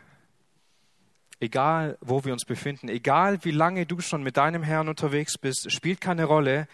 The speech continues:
Wir alle wären ohne die tägliche Gnade Gottes völlig verloren. Hoffnungslos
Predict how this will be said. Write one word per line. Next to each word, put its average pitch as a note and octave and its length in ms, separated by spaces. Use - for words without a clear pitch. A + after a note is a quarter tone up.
Wir C3+ 300
alle C#3+ 440
wären A#2 240
ohne C#3+ 400
die A#2 120
tägliche C#3 520
Gnade A#2 380
Gottes G#2+ 280
völlig G#2+ 340
verloren. G2 420
Hoffnungslos D3 1300